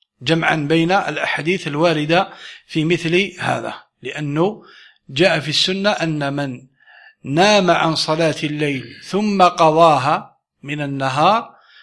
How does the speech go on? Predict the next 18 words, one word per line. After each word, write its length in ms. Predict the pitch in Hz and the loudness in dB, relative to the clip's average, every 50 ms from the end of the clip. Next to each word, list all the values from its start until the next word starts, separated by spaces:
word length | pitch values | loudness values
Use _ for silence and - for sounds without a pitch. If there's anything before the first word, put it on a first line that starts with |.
| _ _ _ _ - | _ _ _ _ -8
كأنه 600 | - - 196 220 220 214 202 190 180 185 220 220 | -6 -4 -2 -2 -2 0 0 0 0 0 -2 -2
صلاها 520 | - - 196 196 202 214 220 196 160 160 | -2 0 0 0 0 0 0 0 0 0
بالليل، 540 | 151 147 143 135 131 131 123 117 120 - _ _ _ _ _ _ _ _ _ _ _ _ _ _ _ _ _ _ _ _ - | -2 -2 -6 -6 -8 -8 -10 -10 -12 -16 _ _ _ _ _ _ _ _ _ _ _ _ _ _ _ _ _ _ _ _ -10
كما 220 | 147 143 156 147 | -4 -2 -2 -2
في 100 | 135 139 | -2 -2
صحيح 340 | - - 156 139 131 - 156 | -4 -4 -4 -4 -6 -4 -2
مسلم 500 | 165 165 - - 175 190 202 214 214 - - _ _ _ _ _ _ _ _ _ _ _ - | -2 -2 -2 -2 0 -2 -2 -2 -4 -10 -18 _ _ _ _ _ _ _ _ _ _ _ -8
أن 140 | 147 156 156 | -6 -6 -4
النبي 440 | 151 151 151 151 143 147 160 156 147 | -4 -2 -2 -2 0 0 0 0 0
صلى 200 | - - 156 147 | -2 -2 -2 -2
الله 160 | 147 151 147 | 0 0 0
عليه 100 | 135 135 | 0 -2
وسلم 420 | - - 165 160 156 151 147 139 | -4 -4 -4 -4 -4 -4 -6 -4
قال: 320 | 143 - 160 175 196 190 175 | -2 0 0 0 0 0 -2
"من 220 | 160 151 147 147 | -4 -4 -2 0
نام 240 | 160 170 165 151 147 | 0 2 2 2 0
عن 240 | 139 139 143 143 - | -2 -2 -4 -6 -4
حزبه 640 | - 175 170 147 143 143 143 139 143 165 196 214 | -4 -4 -4 -2 -2 -2 -2 0 0 0 0 -2